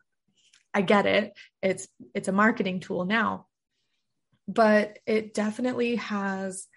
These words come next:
played the role of getting things like crystals and herbs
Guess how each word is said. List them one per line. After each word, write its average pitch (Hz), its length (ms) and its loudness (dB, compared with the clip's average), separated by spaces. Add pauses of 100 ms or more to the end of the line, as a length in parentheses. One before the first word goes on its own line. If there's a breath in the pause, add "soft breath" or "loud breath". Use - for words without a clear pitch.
(460 loud breath)
played 226 460 0
the 202 100 -2
role 202 580 0
of 190 340 -2 (320)
getting 190 720 2 (220)
things 202 320 2
like 196 240 0
crystals 180 640 -2
and 196 280 -6
herbs 180 580 0